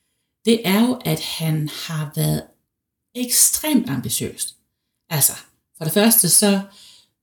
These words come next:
vælger man jo, det var ikke ham, der valgte det, men det var byen, at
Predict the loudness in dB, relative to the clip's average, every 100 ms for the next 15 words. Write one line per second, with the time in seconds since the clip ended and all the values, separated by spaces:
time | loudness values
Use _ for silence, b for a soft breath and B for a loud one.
0 | _ 2 6 6 4 -2 _ -6 -2 2
1 | 4 4 4 2 0 -2 0 2 2 2
2 | -2 -2 -4 -4 -4 -4 -6 -8 -4 2
3 | 4 4 0 -4